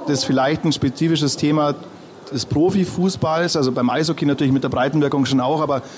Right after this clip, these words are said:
dass dieser öffentliche Druck so, so auf euch ist, das hast du das gerade angesprochen. Wie, ähm, wie, wie ist denn das eigentlich jetzt innerhalb der Mannschaft? Kann man das dann ab und zu sagen, ähm, „Mir, mir geht's grad nicht, also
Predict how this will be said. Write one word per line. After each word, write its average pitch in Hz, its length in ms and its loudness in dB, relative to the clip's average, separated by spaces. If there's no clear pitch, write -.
dass 139 140 0
dieser 143 260 2
öffentliche 147 360 2
Druck - 260 0
so, 120 400 2
so 120 160 0
auf 120 200 -2
euch 117 120 0
ist, 110 140 -2
das 135 180 -2
hast 139 120 -4
du 160 60 2
das 143 140 -2
gerade 143 200 0
angesprochen. 135 640 0
Wie, 160 380 4
ähm, 139 580 2
wie, 143 160 0
wie 143 60 4
ist 165 100 4
denn 180 60 4
das 160 160 2
eigentlich 151 180 2
jetzt 143 320 0
innerhalb 165 300 2
der 147 100 0
Mannschaft? 135 480 0
Kann 131 160 0
man 170 80 0
das 165 140 0
dann 156 140 0
ab 147 120 0
und 151 120 2
zu 147 80 2
sagen, 156 600 0
ähm, 139 460 2
„Mir, 143 120 -2
mir 135 120 0
geht's 170 280 2
grad 156 200 -2
nicht, 165 120 -2
also 147 220 2